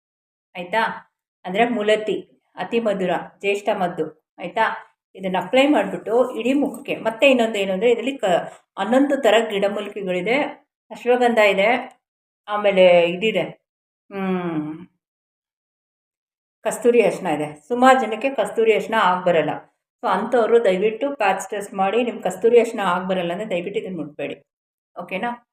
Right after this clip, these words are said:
ಆಮೇಲೆ ಕುಂಕುಮಾದಿ ತೈಲ ಅದು ಬರ್ತದೆ ಕೇಳ್ತಿದ್ರು. ನಾನು ಅದು ನೆಕ್ಸ್ಟ್ ತರ್ತೀನಿ ಮ್ಯಾಮ್. ಕುಂಕುಮಾದಿ ತೈಲ ನನ್ನ ವಿಡಿಯೋ ಒಂದೇ ಒಂದಿದೆ, ಮಾಡ್ತೀನಿ ನೆಕ್ಸ್ಟು. ಅದು ಪಿಗ್ಮೆಂಟೇಷನ್ ರಾಮಬಾಣ, but yet again ಅದು ಎಲ್ಲರಿಗೂ ಸೂಟ್ ಆಗಲ್ಲ.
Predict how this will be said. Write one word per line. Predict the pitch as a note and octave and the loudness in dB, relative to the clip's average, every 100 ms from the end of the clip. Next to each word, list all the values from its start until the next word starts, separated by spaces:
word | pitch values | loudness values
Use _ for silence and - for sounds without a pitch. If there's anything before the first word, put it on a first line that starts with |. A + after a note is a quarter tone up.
| _ _ _ _ _ _ | _ _ _ _ _ _
ಆಮೇಲೆ | - B3 C4 E4 - | -2 2 4 2 0
ಕುಂಕುಮಾದಿ | C#4+ D#4+ A4 F4+ C4 B3 | 0 2 2 4 4 4
ತೈಲ | A#3+ A3 G#3+ | 4 6 4
ಅದು | G#3+ | 2
ಬರ್ತದೆ | G3+ G3 A#3 A#3+ | 0 0 -2 0
ಕೇಳ್ತಿದ್ರು. | G#3 G3 G3 G3 G3+ | -2 -4 -2 -4 -2
ನಾನು | C4+ B3 G3+ | -2 0 0
ಅದು | G#3 | 0
ನೆಕ್ಸ್ಟ್ | G3 F#3+ C4 A#3+ | -2 -4 -2 0
ತರ್ತೀನಿ | F#3 F3+ G#3 | 0 -2 -6
ಮ್ಯಾಮ್. | G3 F#3 F#3+ | -4 -4 -4
ಕುಂಕುಮಾದಿ | G3 F#3+ G#3+ G#3 G3 | -8 -8 -4 -4 -2
ತೈಲ | F#3+ F3+ F#3 | -2 0 -2
ನನ್ನ | F#3 F3 | -4 -6
ವಿಡಿಯೋ | F3+ G3 G3+ | -6 -6 -4
ಒಂದೇ | F3 F3 G3+ | -6 -2 -2
ಒಂದಿದೆ, | G#3 F#3 D#3+ A#3 - _ _ _ - | -2 -2 -4 -4 -6 _ _ _ -2
ಮಾಡ್ತೀನಿ | G#3 G#3+ A3 G3+ | 0 0 -2 -4
ನೆಕ್ಸ್ಟು. | F#3+ F#3 A#3+ | -4 -4 0
ಅದು | G3 A3 | 2 2
ಪಿಗ್ಮೆಂಟೇಷನ್ | A#3 G#3+ G3 G3 F#3 F#3+ F#3 | -2 -4 -6 -4 -6 -4 -4
ರಾಮಬಾಣ, | F3+ F3+ F#3+ F3+ F3+ D4+ | -2 0 0 -2 0 2
but | A#3+ A#3+ | 0 0
yet | G3 F#3 | -2 0
again | G3+ G#3 C#4+ | -2 -2 -2
ಅದು | F#3+ F#3 | -4 -2
ಎಲ್ಲರಿಗೂ | E3 D#3+ F3+ A#3+ | -2 -2 -2 -4
ಸೂಟ್ | C#4 F#3 E3 | -8 -8 -6
ಆಗಲ್ಲ. | E3+ D3+ | -4 -6